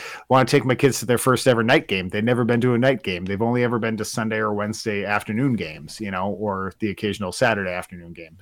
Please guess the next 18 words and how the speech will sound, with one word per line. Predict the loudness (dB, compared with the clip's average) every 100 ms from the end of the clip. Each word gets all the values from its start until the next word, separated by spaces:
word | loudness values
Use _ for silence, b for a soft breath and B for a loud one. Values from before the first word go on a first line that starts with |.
| -10
And |
I | -8
was | -8 -10
like, | -12 -12
six | -12 -10 -8
o'clock | 0 0 0 _ -16
evening | -6 -2 -2
game. | -2 -2 -4 -6 -10
This | -6
will | -4
be | 0
great. | 0 0
It's | 0
Bob | 0 0
Uecker | 0 -6 -6
night. | -4 -6
It'll, | -6 -10 -12 -10
and | -10